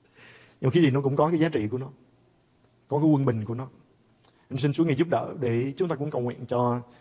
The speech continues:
anh em ở trong hội thánh là có nhiều khi ngồi ở dưới, à, cái chức vụ của chúng tôi nghe giảng, nhưng mà không có thỏa lòng, cứ muốn để cái lỗ tai của mình ở chỗ khác để nghe những chỗ khác.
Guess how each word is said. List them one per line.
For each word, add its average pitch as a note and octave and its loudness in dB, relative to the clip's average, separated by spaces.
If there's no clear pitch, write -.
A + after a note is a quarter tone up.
anh B2+ -4
em C3 2
ở C3 -2
trong B2 -2
hội A2 -4
thánh C3+ -6
là A2 -6
có D3 0
nhiều D3 4
khi B2+ 2
ngồi A#2 2
ở A#2+ -2
dưới, D3+ 2
à, G#2+ -6
cái C3 2
chức D#3+ -4
vụ G2+ -6
của A2 -6
chúng B2+ -4
tôi A#2+ 2
nghe A#2+ 2
giảng, A2 -4
nhưng A#2+ -4
mà G#2 -4
không B2+ -6
có C#3 0
thỏa B2+ -6
lòng, B2 -2
cứ C3 0
muốn C#3+ 2
để A2+ 0
cái C3 0
lỗ B2+ 2
tai A#2+ 0
của B2+ -6
mình A#2+ -4
ở A2+ -4
chỗ A2+ -4
khác D3 -4
để A#2+ -8
nghe B2 -2
những A#2 -6
chỗ A#2 -6
khác. C#3+ -10